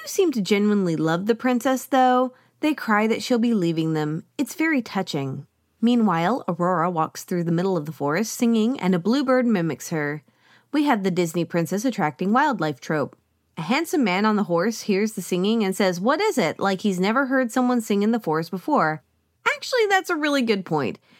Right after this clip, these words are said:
You don't tend to hear hauntingly beautiful singing in the forest at random, and if you've ever listened to the Myths and Legends podcast, you, uh, probably shouldn't follow it when you do.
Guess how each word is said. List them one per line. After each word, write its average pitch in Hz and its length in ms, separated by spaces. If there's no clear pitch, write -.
You 320 160
don't 494 300
tend 339 260
to 320 80
hear 269 300
hauntingly 262 600
beautiful 220 500
singing 226 360
in 208 80
the 190 80
forest 190 420
at - 120
random, 220 520
and 233 300
if 214 120
you've 220 120
ever 285 240
listened 285 380
to 285 100
the 214 80
Myths 196 380
and 208 140
Legends 175 360
podcast, 220 720
you, 359 300
uh, 269 220
probably 180 480
shouldn't 165 360
follow 170 280
it 160 120
when 180 180
you 175 100
do. 190 340